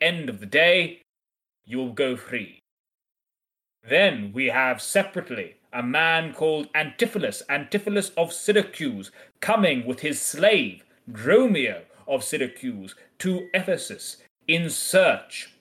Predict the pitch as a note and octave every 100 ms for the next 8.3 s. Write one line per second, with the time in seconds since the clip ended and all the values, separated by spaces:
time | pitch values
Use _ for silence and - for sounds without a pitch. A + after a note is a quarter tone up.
0 | B2 D#3 B2+ G#2+ D3 D3 A2 C3+ D3 G#2
1 | F2 _ C#3 D3+ D3 A3+ C4+ C4 - B2+
2 | G#2 C3 A2 F#2+ - - _ C#3+ D3+ -
3 | E3+ A2+ - - C3 A2+ G#3 G#3 - C#3+
4 | C3 D#3+ - B2 - C#3+ B2+ C3 B2 F#3
5 | - D#3+ - - - G3 G3 E3 G2+ -
6 | G2 G3+ - C3 B2 G3 G3 D#3+ C#3 A#2+
7 | G#3+ G3+ E3+ A#2+ G2+ D#3+ D3+ C#3 B2+ C3
8 | B3+ F#3 G2+